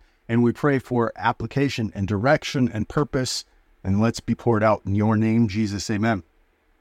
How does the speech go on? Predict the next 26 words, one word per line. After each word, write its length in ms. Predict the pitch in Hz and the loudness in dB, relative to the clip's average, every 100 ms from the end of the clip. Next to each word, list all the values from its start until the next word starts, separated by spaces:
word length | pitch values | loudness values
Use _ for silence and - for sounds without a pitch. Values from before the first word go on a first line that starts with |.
| _ _ _ - | _ _ _ -10
"If 160 | 123 160 | 0 4
I 140 | 226 | 4
am 100 | 208 | 4
being 180 | 185 160 | 2 0
poured 320 | - 147 135 | 2 2 4
out 260 | 110 110 - | 4 2 0
as 320 | 110 127 113 - | -2 -2 -2 -2
a 160 | 113 101 | -2 -2
drink 440 | - 117 185 - | -4 -2 0 0
offering 540 | 110 98 95 90 101 - _ _ - | -2 -2 -4 -6 -6 -8 _ _ -4
on 140 | 123 120 | 0 0
the 100 | 113 | 0
sacrifice 960 | - 180 202 208 - 107 101 110 - | 0 2 2 -2 -2 0 0 -2 -8
and 220 | 117 120 113 | -4 -4 -4
service 540 | - 214 220 226 - | -2 0 2 0 -2
of 180 | 185 151 | -2 0
your 160 | 165 | -2
faith, 500 | 135 - 127 98 101 _ _ _ _ _ _ _ | -2 0 0 0 -10 _ _ _ _ _ _ _
I 180 | 120 127 | 2 2
am 340 | 123 117 107 | 2 0 0
glad 720 | - 104 123 151 180 185 180 - | -2 0 2 2 2 0 -2 -4
and 240 | 110 101 | -2 -2
rejoice 600 | 101 82 101 120 143 - | -4 -4 -2 0 0 -2
with 180 | 123 - | -6 -2
you 160 | 120 110 | -2 0
all." 240 | 92 | -2